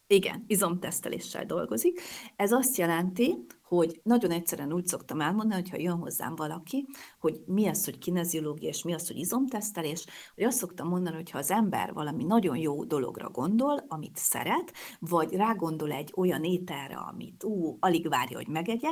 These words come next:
vagy valami nagyon jó élethelyzetre gondol, hogy az kellemes számára és örömteli, vagy a sikert felidézi magába, akkor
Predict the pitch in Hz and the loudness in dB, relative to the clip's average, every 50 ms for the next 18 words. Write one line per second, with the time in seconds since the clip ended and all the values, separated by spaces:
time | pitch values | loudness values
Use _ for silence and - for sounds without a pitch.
0 | 330 - - - 233 - 180 165 185 175 180 180 233 254 233 185 170 160 165 175 | -4 -6 -10 -16 -12 -4 2 4 4 4 4 4 4 6 4 4 4 2 4 4
1 | 220 269 240 - - 131 139 156 175 160 131 - - 180 180 170 143 - - - | 6 6 6 4 2 2 2 4 4 2 2 2 4 6 6 6 4 0 -6 -8
2 | - - 127 120 120 - 131 131 - - - 131 156 151 151 170 175 165 139 120 | -6 -4 -2 -2 -2 -2 -2 -4 -6 -6 -8 -6 -4 -2 0 0 0 2 0 0
3 | 127 135 123 113 127 - - - - 185 170 165 160 123 113 117 127 123 - - | 0 -2 -6 -8 -6 -6 -6 -4 0 2 4 4 2 2 -2 -4 -4 0 0 0
4 | - 139 135 143 135 113 113 - - - - - - - - 151 151 147 160 180 | 0 0 -2 -4 -4 -6 -6 -8 -8 -8 -8 -10 -10 -8 -8 -8 -6 -6 -8 -8
5 | - - 196 254 349 403 359 - - - - - - - - - - - 220 175 | -6 -2 0 2 2 2 0 -4 -14 -18 -16 -16 -16 -16 -16 -6 0 2 4 6
6 | 202 175 170 160 - - - 233 - - - 113 127 - - - 165 160 156 - | 6 4 4 2 2 4 4 2 2 2 0 -2 -2 -2 -4 -2 0 0 2 2
7 | 131 131 123 - 139 156 196 226 302 277 269 202 175 170 170 - 160 131 - | 0 0 0 0 0 0 0 2 2 2 2 2 2 0 0 -2 -4 -6 -6